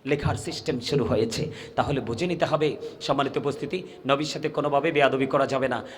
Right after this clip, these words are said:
মুখ দিয়েও না। কেউ যদি নবীকে ছোট করে, তাকে সাপোর্টও করা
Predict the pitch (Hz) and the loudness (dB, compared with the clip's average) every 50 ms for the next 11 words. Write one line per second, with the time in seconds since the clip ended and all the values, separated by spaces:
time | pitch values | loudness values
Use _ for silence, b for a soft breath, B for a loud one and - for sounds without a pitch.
0 | B B - 123 147 156 160 156 - 190 156 156 196 190 190 190 190 185 185 175 | B B -6 -2 -2 -2 -2 -2 -6 -6 -6 -2 0 2 4 4 4 2 2 2
1 | 185 208 233 233 B B B B - - 226 254 262 254 185 247 247 254 240 196 | 0 0 -2 -6 B B B B 0 2 2 4 4 2 0 0 0 0 0 2
2 | 202 190 185 214 202 - - 240 233 247 254 269 254 254 - - 196 190 220 214 | 0 0 0 -2 -4 -2 0 2 2 4 2 2 0 -2 -4 -2 0 2 2 4
3 | 214 214 208 214 - - - 170 - 202 190 - - 165 151 - 196 208 196 196 | 4 4 2 2 2 0 -2 -2 -2 -4 -6 0 0 0 2 4 4 4 4 4
4 | 180 160 - 156 151 170 214 | 2 2 2 4 4 4 2